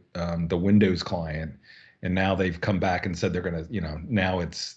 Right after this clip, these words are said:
that they're not killing it off. You guys might not have heard that, but that was part of the news as well, um,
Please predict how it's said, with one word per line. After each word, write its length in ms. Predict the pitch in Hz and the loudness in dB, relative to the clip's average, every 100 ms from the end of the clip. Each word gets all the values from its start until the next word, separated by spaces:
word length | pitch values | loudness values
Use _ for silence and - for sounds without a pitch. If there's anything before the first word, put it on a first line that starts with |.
| - | -4
that 260 | 87 82 | -4 -2
they're 100 | 98 | -4
not 220 | 95 87 - | -2 -4 -2
killing 260 | 101 90 | -2 0
it 80 | 87 | -2
off. 180 | 87 - | -4 0
You 120 | 120 | 2
guys 340 | 113 113 101 | 4 4 4
might 240 | 110 110 113 | 2 2 0
not 200 | 95 87 | -6 -6
have 100 | 85 | -2
heard 240 | 113 107 | 0 2
that, 180 | 90 92 92 | -2 -6 -6
but 100 | 87 | -4
that 100 | 95 | -4
was 140 | 92 - | -6 -4
part 180 | 98 | -4
of 80 | 87 | -2
the 60 | 87 | -4
news 360 | 92 92 85 | -4 -4 -6
as 200 | 87 82 | -8 -4
well, 480 | 101 98 95 95 - - - - - | -2 2 0 -2 -6 -20 -20 -12 -2
um, 460 | 92 87 85 85 | 0 2 0 0